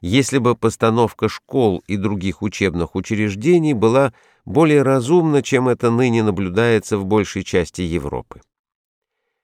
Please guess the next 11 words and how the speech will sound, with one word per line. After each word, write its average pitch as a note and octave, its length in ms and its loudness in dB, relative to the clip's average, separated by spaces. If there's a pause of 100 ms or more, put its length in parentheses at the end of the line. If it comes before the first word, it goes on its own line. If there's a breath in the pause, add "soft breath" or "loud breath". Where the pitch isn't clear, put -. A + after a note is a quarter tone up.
(720)
В-третьих, D#3 680 2 (200)
европейская A#2+ 800 2
регламентация, A2 920 0
препятствуя A2+ 760 0
свободному G2+ 640 2
обращению F2+ 800 0 (260 soft breath)
как - 220 -2
капитала, F#2 640 0
так E2 240 -2
и G2 60 0
труда, A#2 500 0